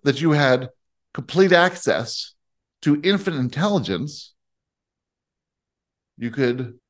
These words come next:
glean anything. This is true of all of you, but you forget you can do this. You don't believe you can do this. We suggest start playing with this idea that when someone asks a question, see if you can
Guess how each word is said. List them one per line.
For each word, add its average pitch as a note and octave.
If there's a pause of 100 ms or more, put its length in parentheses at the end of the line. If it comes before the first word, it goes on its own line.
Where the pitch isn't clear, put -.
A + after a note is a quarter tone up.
(120)
glean D3+
anything. F3+ (1400)
This D3
is F3+
true C3
of A#2+
all F#3
of D3
you, E2+
but A2
you A#2+
forget B2
you B2
can A2
do G3
this. - (280)
You A2+
don't C3+
believe D#3+
you A#2
can G2
do F2+
this. - (1300)
We D#3
suggest B2
start A#2
playing F3
with C3+
this A#2
idea G#2 (840)
that C3+
when B2+
someone G3+
asks D#3+
a D3
question, D#3+ (540)
see A3+
if G#3
you G#3+
can E3+